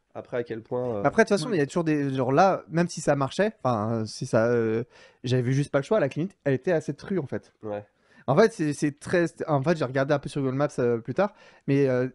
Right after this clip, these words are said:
Speaker 2: en fait, la, à, à la clinique, juste après, tu vois que la route se ter-, la route se termine, même si dans la réalité, elle se termine pas, elle se transforme en rue piétonne,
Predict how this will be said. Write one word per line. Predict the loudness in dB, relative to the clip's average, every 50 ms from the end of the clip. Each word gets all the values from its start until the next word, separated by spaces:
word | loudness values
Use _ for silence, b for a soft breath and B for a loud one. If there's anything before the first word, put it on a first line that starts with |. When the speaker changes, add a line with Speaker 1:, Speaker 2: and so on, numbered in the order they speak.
| _ -4
Speaker 2:
en | 0
fait, | 0 2 2
la, | 2 2 2 0 0 -2 0
à, | 0 0 0 -2 _ _
à | 0 2
la | 2 2 2
clinique, | 2 0 0 0 0 -2 -6 -14 _ _ _ _ _ _ _ 0
juste | 0 0 2 4 4
après, | 2 4 2 0 0 0
tu | 0 0
vois | 0 0 2
que | 0
la | 0
route | 0 0 -2 -4
se | -6 -6
ter-, | -8 -4 0
la | 0 2 2
route | 0 0 -2
se | -4 -2
termine, | 0 0 0 0 -2 -2 -4 -6 b b b -4
même | -4 -4
si | -4 -4 -2
dans | -2 -2
la | 0 0
réalité, | 0 -2 -2 -4
elle | -4
se | -4
termine | -4 -4 -4 -2
pas, | 0 -2 -2 0
elle | -2 -4
se | -4
transforme | -4 -6 -6 -4 -4
en | -2 -2
rue | -2 -2
piétonne, | -2 -2 -2 -2 -4